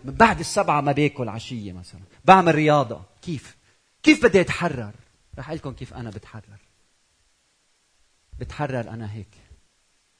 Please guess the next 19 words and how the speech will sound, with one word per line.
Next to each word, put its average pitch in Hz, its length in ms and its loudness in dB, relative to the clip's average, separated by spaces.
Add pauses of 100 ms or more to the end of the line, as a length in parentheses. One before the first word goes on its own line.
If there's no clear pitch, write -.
(880)
لما 123 160 -8
فوت - 260 -8
على 120 160 -2
أوضتي 127 540 -8 (320)
وسكر 107 560 -12
باب 110 240 -10
أوضتي 110 360 -14 (120)
وكون 113 220 -14
لوحدي، 104 540 -12 (1800)
وإجي 220 260 4
لعند 190 300 8
الرب 185 340 6
وقول 208 180 8
له، 190 100 8
"يا 180 100 8
رب، 202 180 6
أنا 180 180 0
بدي 156 220 -2
أتحرر. 135 560 -6